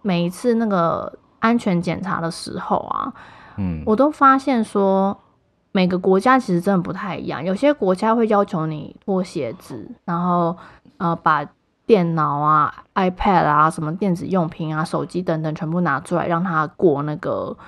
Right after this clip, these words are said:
Speaker 2: 哦。
Speaker 1: 那个叫什么？就那个检查，过那个光，
Speaker 2: 那个金属扫描机，
Speaker 1: X 光检查。
Speaker 2: X 光机。
Speaker 1: 对，对，对，对。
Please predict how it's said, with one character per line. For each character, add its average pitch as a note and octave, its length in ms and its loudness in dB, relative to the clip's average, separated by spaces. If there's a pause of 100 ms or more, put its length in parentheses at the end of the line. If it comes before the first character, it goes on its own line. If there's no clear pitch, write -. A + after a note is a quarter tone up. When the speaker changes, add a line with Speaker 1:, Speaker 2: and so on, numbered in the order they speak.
(380)
Speaker 2:
哦。 F2 120 -14
Speaker 1:
那 G3+ 80 2
个 E3+ 100 2
叫 E3 180 0
什 - 140 -10
么？ - 200 -10 (320)
就 F#3+ 100 -4
那 F#3 100 0
个 E3+ 180 -2
检 - 260 -4
查， - 540 -6
过 G#3 140 -2
那 G3+ 60 0
个 F#3+ 100 0
光， F3+ 240 2
Speaker 2:
那 E3+ 40 0
个 E3+ 40 -2
金 A2 200 2
属 F#2+ 220 0
扫 F2 200 2
描 D#2+ 240 -2
机， - 160 -6
Speaker 1:
X - 20 -4
光 F2 180 -4
检 - 100 -20
查。 G#2 120 0
Speaker 2:
X - 80 -10
光 - 160 4
机。 A#3+ 60 4
Speaker 1:
对， A#3 120 2
对， - 0 -
对， A#3 80 2
对。 G3+ 260 0